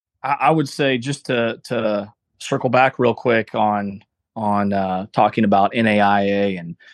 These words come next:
driving through the middle of the night to, to call games that, you know, are, are smaller schools.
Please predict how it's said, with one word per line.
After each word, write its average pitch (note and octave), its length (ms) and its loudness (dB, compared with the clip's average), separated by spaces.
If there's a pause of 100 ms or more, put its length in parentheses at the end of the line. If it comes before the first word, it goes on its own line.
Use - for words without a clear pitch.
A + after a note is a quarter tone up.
(120)
driving B2 400 2
through C3 140 -2
the B2 80 -4
middle B2+ 200 0
of A#2 100 -2
the A#2+ 60 -4
night A#2 440 -2
to, G#2 380 -8
to G#2 120 -8
call A2+ 300 2
games A2 500 0
that, F#2+ 240 0 (560)
you G#2+ 100 -2
know, G2 220 4
are, F#2+ 340 2
are F#2+ 580 -2 (240)
smaller A2 420 2
schools. G#2+ 960 0